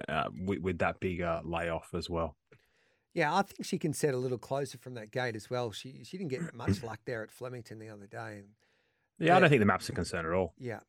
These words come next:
Speaker 2: yeah.
Speaker 1: I, I'm, I'm more concerned about that long layoff first up
Speaker 2: Yeah.
Speaker 1: now into second up run. Sometimes they just, uh, go the wrong way, and then third up, they jump out of the ground again.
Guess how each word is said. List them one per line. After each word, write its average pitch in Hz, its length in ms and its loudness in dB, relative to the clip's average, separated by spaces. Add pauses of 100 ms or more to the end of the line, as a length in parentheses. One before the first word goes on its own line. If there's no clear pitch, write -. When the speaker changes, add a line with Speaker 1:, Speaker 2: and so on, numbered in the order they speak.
(220)
Speaker 2:
yeah. - 120 2
Speaker 1:
I, 113 220 6
I'm, 107 200 6
I'm 110 160 8
more 92 180 6
concerned 87 360 -2
about 85 260 0
that 78 180 0
long 92 400 0
layoff 87 300 -2
first 90 360 -4
up 85 140 0
Speaker 2:
Yeah. 87 60 -4
Speaker 1:
now 90 160 0
into 87 160 -6
second 87 320 -4
up - 80 -4
run. 90 300 0
Sometimes 87 520 -8
they 82 140 -4
just, - 360 -8
uh, 82 260 -4 (420)
go 92 120 0
the 90 80 -2
wrong 87 180 -2
way, 92 180 4
and 85 80 0
then 85 100 -2
third 87 240 -2
up, 92 140 2
they 87 100 0
jump 90 220 -4
out 90 80 0
of 87 80 -2
the 87 40 -4
ground 92 280 0
again. 87 260 -4